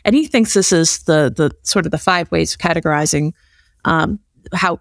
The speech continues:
what humans are doing when we are saying that we know or think we understand something. Uh, and so,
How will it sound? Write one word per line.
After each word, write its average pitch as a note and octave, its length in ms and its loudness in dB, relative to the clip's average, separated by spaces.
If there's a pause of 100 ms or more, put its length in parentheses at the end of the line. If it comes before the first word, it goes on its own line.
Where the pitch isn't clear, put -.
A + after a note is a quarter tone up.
what F#3 280 0
humans E3+ 440 0
are E3 80 2
doing F3 480 0
when E3+ 180 0
we D#3+ 260 2
are D#3 340 0
saying D#3+ 320 0
that D#3+ 180 -2
we E3+ 120 2
know E3+ 300 0
or D#3+ 340 0 (300)
think F3+ 300 0
we E3+ 260 0 (140)
understand E3+ 540 0
something. E3 460 -2 (500)
Uh, F3+ 220 2 (100)
and F#3 500 2
so, F#3+ 540 2